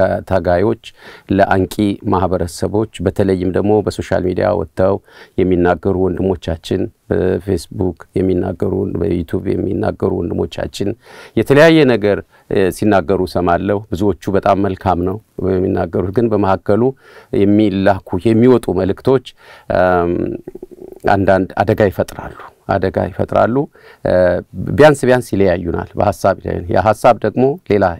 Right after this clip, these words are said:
አድጎ ሌላ ነገር ይሆናል እና፣ እ፣ በቅርብ ጊዜ ብዙ፣ እ፣ ነገሮች አይተናል። በአንድ ቀን ውስጥ ትልልቅ አሉን የሚባሉ ሰዎቻችንን አጥተናል።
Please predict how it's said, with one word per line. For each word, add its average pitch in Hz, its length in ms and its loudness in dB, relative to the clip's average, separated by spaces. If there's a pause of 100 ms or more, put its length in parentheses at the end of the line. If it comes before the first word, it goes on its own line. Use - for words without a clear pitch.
አድጎ 95 300 -4
ሌላ 92 240 0
ነገር 92 240 -6
ይሆናል - 340 -8
እና፣ 107 160 -2 (560)
እ፣ 92 100 0 (220)
በቅርብ 95 400 -2
ጊዜ 87 180 -4 (260)
ብዙ፣ 101 200 -6 (380)
እ፣ - 140 -4 (180)
ነገሮች 95 440 -2
አይተናል። 101 480 2 (380)
በአንድ 127 400 6
ቀን 98 200 0
ውስጥ - 300 -6 (160)
ትልልቅ 123 440 0 (500)
አሉን 98 460 0
የሚባሉ 90 480 -2 (180)
ሰዎቻችንን 98 720 -4 (320)
አጥተናል። 87 460 -2